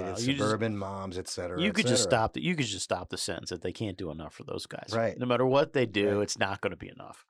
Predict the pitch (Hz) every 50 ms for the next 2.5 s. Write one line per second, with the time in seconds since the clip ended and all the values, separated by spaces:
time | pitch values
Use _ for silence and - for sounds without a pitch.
0 | _ - 85 90 87 - _ _ _ _ _ _ - 117 110 - 131 117 110 110
1 | - - 120 110 107 107 104 104 104 - - 104 104 104 101 - - 131 147 160
2 | 151 147 139 139 139 135 131 - -